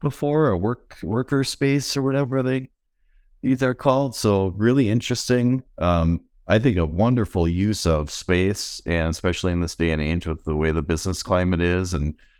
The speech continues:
people, you know, needing meetings locations and meeting spaces and whatever, is just really a great use of space. So I'm, I'm excited to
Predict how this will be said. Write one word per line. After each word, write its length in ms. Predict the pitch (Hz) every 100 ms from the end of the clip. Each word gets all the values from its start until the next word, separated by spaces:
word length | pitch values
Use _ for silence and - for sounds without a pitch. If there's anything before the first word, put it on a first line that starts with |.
| _
people, 680 | - 101 98 87 85 87 85 _ _ _
you 100 | 95
know, 140 | 87 85
needing 640 | 90 95 104 95 92 87 - _ _ _ _ _ -
meetings 720 | 101 110 101 98 92 - - _
locations 920 | 95 92 - 107 113 - 117 110 107
and 200 | 95 80 -
meeting 340 | 92 98 117 120
spaces 560 | - 107 107 110 113
and 100 | 107
whatever, 380 | 92 92 113 123
is 180 | 87 85
just 320 | - 104 -
really 300 | - 110 135
a 80 | 87
great 240 | 87 92 55
use 180 | 85 -
of 60 | 82
space. 300 | - 71 -
So 160 | -
I'm, 160 | 76 80 -
I'm 140 | 107
excited 380 | 117 - 104 110
to 260 | 107 101